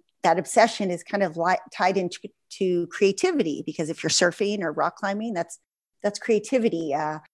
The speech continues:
Gabby started the blog with me at sixteen. That's, that's creativity. Uh, my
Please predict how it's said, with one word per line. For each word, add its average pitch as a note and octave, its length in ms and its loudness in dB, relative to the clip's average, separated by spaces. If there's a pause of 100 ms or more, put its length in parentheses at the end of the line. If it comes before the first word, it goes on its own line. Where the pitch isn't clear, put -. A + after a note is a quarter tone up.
(560)
Gabby G3+ 340 6
started G3 340 2
the F#3+ 80 4
blog F3+ 300 4
with G3+ 160 2
me G3+ 160 0
at F3 120 0
sixteen. G3+ 540 2
That's, - 340 -6
that's - 180 -4
creativity. A3 840 -2
Uh, D3+ 180 -4
my E3 400 -2